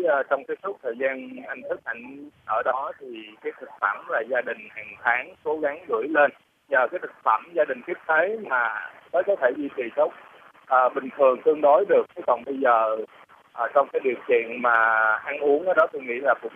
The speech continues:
rất là thiếu thốn. Nếu mà không có cái sự tiếp, được cái sự tiếp viện của gia đình á, thì tôi nghĩ là, là sẽ rất là gây go cho cái, cái sức khỏe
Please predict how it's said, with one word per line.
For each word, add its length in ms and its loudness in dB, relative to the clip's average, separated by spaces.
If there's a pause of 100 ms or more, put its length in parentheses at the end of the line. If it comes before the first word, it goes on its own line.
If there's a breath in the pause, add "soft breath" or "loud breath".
rất 140 -2
là 160 2
thiếu 220 -4
thốn. 160 4 (280)
Nếu 200 0
mà 120 4
không 220 2
có 260 4
cái 180 -4
sự 160 -4 (100)
tiếp, 120 -8 (540)
được 220 -2
cái 180 -10
sự 200 -4
tiếp 120 -8 (120)
viện 380 0
của 580 -2
gia 100 6
đình 200 4
á, 120 2 (220)
thì 80 -8 (420)
tôi 80 -8
nghĩ 200 -4
là, 400 2
là 260 -4 (100)
sẽ 280 -4
rất 240 -8
là 140 0
gây 200 0
go 300 6 (100)
cho 240 0
cái, 440 -8
cái 160 -8
sức 60 -10 (100)
khỏe 140 2